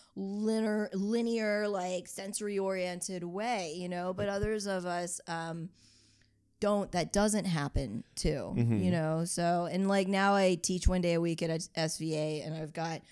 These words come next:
Speaker 1: two classes, seniors and sophomores, and I think about them. I mean, they're the ones who are still doing it, you know?
Speaker 2: Yeah.
Speaker 1: So, yeah,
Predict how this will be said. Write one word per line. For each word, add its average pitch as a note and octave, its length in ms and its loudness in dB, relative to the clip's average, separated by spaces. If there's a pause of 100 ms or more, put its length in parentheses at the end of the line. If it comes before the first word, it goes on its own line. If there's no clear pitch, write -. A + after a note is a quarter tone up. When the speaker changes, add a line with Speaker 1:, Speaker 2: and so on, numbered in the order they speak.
(300)
Speaker 1:
two G3+ 160 -2
classes, F3 580 -2
seniors F3+ 460 -2
and E3 100 -6
sophomores, D#3+ 840 -4 (340)
and E3+ 320 -2 (420)
I F3 80 -4
think G#3 320 -4
about F3 380 -8
them. E3 520 -4
I F3 40 -10
mean, F#3 180 -4
they're G3 220 -2
the G3+ 80 -6
ones F#3+ 320 -6
who F#3+ 100 -6
are E3+ 140 -8
still E3 320 -8
doing F#3 420 -6
it, D2 220 -14
you F#3 160 -4
know? E3 380 -4
Speaker 2:
Yeah. C#3+ 120 2
Speaker 1:
So, F3 540 -4
yeah, F#3 400 -6